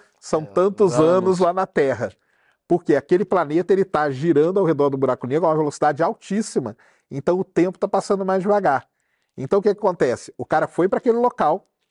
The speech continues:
Speaker 1: a vida aqui na Terra continuou. Quando ele voltou, ele voltou aonde? No futuro.
Speaker 2: Caramba.
Speaker 1: Né? A coisa de, de doido isso, né?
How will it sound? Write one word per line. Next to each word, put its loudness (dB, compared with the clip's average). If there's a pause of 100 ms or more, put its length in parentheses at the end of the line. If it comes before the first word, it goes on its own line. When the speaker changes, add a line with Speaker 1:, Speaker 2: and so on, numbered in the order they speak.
(760)
Speaker 1:
a 0
vida 0
aqui 0
na 0
Terra 0
continuou. 0 (840)
Quando 2
ele 4
voltou, 2
ele 2
voltou 2
aonde? -4 (480)
No -8
futuro. 0 (160)
Speaker 2:
Caramba. -20
Speaker 1:
Né? -6 (320)
A -4
coisa -2
de, 2
de -10
doido 2
isso, 0
né? -2